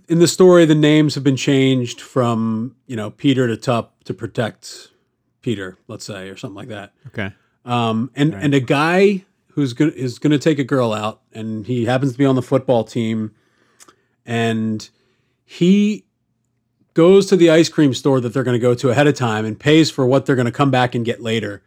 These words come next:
Speaker 1: and says, "Hey, can
Speaker 2: Okay.
Speaker 1: you just be like, 'Hey, oh yeah, so-and-so from the football team, we love you guys. You guys are great. Do you mind just saying that?'" And then saying, "It's on us,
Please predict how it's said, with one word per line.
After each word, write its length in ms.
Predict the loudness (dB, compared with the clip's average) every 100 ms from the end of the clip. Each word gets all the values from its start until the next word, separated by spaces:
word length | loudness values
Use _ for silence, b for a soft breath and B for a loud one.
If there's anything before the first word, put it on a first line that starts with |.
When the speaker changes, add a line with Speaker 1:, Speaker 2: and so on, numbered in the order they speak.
| _ _ _ _ _ _
Speaker 1:
and 160 | -4 2
says, 240 | 2 4
"Hey, 220 | 4 4
can 100 | 4
Speaker 2:
Okay. 60 | 2
Speaker 1:
you 40 | 4
just 160 | 4
be 100 | 4
like, 320 | 4 2 -2 _ _ _ _
'Hey, 300 | 2 6 6
oh 140 | 6 6
yeah, 480 | 8 8 6 2 -4 -18
so-and-so 680 | -4 0 0 2 4 6 4
from 180 | 2 0
the 100 | 2
football 300 | 2 2 2
team, 200 | 2 2
we 80 | 4
love 220 | 4 4
you 60 | 4
guys. 240 | 2 4
You 60 | 4
guys 160 | 4
are 60 | 2
great. 360 | 2 2 2 -4
Do 60 |
you 80 | -2
mind 200 | 2 2
just 140 | 0 0
saying 220 | 0 2
that?'" 320 | 2 0 -4 -8
And 180 | -4 -2
then 140 | -2
saying, 320 | -2 -2 0
"It's 140 | 2 4
on 200 | 4 6
us, 420 | 4 2 -4